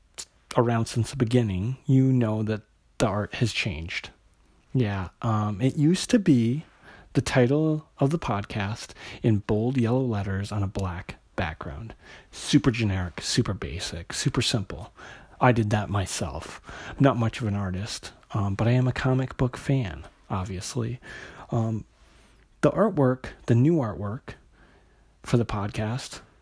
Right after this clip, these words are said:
is, was done by my brother, Lee. He is an exceptional artist, very talented, um, and he absolutely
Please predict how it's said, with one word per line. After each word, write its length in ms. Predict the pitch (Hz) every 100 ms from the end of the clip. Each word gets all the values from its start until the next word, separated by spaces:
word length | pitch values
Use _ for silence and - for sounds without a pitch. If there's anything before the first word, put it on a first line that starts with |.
| _ _ _ _ _ _
is, 540 | - 127 120 113 - - _ -
was 240 | 127 127
done 240 | 123 120 110
by 140 | 110
my 160 | 107 101
brother, 420 | 101 85 73 - - _ _ _ 143
Lee. 320 | 113 98 87 - - -
He 320 | - 131 123
is 440 | - 113 110 110
an 260 | 120 110 101 - _
exceptional 800 | - - - - 139 - - 113
artist, 500 | 98 92 95 - - - - - - -
very 320 | 131 135 117
talented, 640 | - 110 98 - 101 95 - - - -
um, 380 | - 107 101 98 -
and 280 | 110 104
he 560 | 98 - 127 123 120 110 _ _ _ -
absolutely 840 | 120 117 - - 120 113 107 104